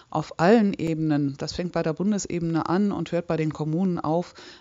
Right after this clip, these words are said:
mangelhaft ausgestattet sind, oft nur den gröbsten Verstößen nachgehen können und sich bestimmt nicht noch darum kümmern können, dass,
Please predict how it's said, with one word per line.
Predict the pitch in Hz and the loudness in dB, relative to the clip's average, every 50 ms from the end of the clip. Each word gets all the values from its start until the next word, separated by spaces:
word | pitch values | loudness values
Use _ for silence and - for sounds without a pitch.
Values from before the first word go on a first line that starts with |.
| _ _ | _ _
mangelhaft | 147 151 160 170 208 240 233 214 214 202 - - - | -2 2 4 4 4 4 4 4 4 2 2 0 0
ausgestattet | 170 175 180 - - 180 - - 156 165 - 170 165 - | 0 0 0 -2 -6 -8 -6 -4 -6 -4 -4 -6 -8 -6
sind, | - 170 165 165 175 160 - - - | -4 -4 -2 -2 -2 -4 -4 -2 -2
oft | 170 175 - - - | -2 -2 -4 -6 -4
nur | 185 180 180 180 | -2 -2 0 0
den | 175 170 170 151 | 0 -2 -2 -4
gröbsten | - - 165 208 220 - - - 196 - | -2 2 2 2 2 2 -4 -6 -6 -4
Verstößen | - 185 - - - 160 175 185 - 180 165 | -4 -6 -4 -2 -2 -2 -2 0 -2 -2 0
nachgehen | 160 156 170 160 - - 175 165 165 | 0 0 0 -2 -2 -6 -2 -2 -2
können | 160 - 180 170 165 165 165 160 - - - - - - - | -2 0 -2 0 0 0 -2 -2 -4 -10 -18 -18 -20 -18 -6
und | - - 165 165 165 156 - | -2 0 2 2 0 -2 -4
sich | - 170 - - - | -6 -6 -6 -6 -8
bestimmt | - 156 - - 156 185 214 214 185 196 | -8 -8 -2 0 2 4 4 2 2 0
nicht | 196 185 - | -4 -2 -2
noch | 185 170 170 - | -2 -2 -2 -2
darum | - 175 165 165 170 170 170 160 - - - - - _ _ - | -2 -2 -2 0 0 -2 -2 -4 -6 -10 -20 -20 -20 _ _ 2
kümmern | - 196 190 185 185 180 170 - | 2 4 4 4 2 0 0 0
können, | - 175 170 175 165 165 151 | 0 0 0 0 -2 -2 0
dass, | - 156 160 - - | 0 0 0 -2 -4